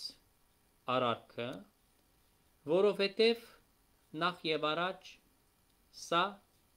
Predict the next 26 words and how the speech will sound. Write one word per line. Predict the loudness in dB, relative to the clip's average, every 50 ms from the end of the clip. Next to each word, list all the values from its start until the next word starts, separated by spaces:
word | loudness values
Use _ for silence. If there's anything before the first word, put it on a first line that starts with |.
| _ -14
ընդամենը | -14 -12 -8 -8 -6 -6 -4 -6 -6 -6 -8 -8 -10 -14 _ -20
սադրանք | -10 -4 0 0 0 2 2 2 2 2 0 -6 -12
էր։ | -18 -18 -18 -20 -20 -20 -20 _ _ _ _ _ _ _ _ _ _ _ _ _ _ _ _ _ _ _ _ _ _ _ _ -20
Սադրանք | -10 -2 2 2 2 4 2 2 2 0 -2 -6 -6 -4
էր | -4 -2 -4 -4 -8 -14 -18 -18 -18 -20 -20 -20 _ _ _ _ -4
այն | -2 0 0 2 0
իմաստով, | 0 0 0 0 -2 -4 -6 -6 -4 -2 -2 -4 -4
որ | -2 0 2 2 2 0 -2 -8 -14 -8 -4
արդեն | -2 -2 -2 -2 -2 -2 -2 0 0
հոգնել | -2 -2 -4 -4 -4 -4 -2 -2 -4
ենք | -4 -6 -6 -4
այս | -4 -2 -4 -4 -4
բառը | -2 0 0 0 -2 -4 -8
լսելով։ | -10 -12 -8 -6 -6 -6 -6 -6 -14 -20 _ _ -20 -20 -20 _ _ _ _ _ _ _ _ _ _ _ _ _ _ -6
Այս | -4 -4 -4 -6 -8 -8 -2
դավաճան | 0 0 2 2 0 -4 -2 -4 -4 -4 -2
բառը | -2 -2 0 0 -2 -4 -6 -8 -8 -10
լսելով | -10 -10 -8 -8 -8 -6 -6 -6 -6 -6
մենք | -6 -6 -6 -6 -8
հոգնել | -12 -12 -10 -8 -6 -4 -4 -2 -2
ենք, | -4 -6 -6 -8 -6
և | -6 -6 -6 -8
սա | -8 -4 -2 -2 -2
ոչ | -2 -2 -6 -8 -8
թե | -6 -6 -4
մենակ | -4 -4 -4 -4 -6 -6 -8 -12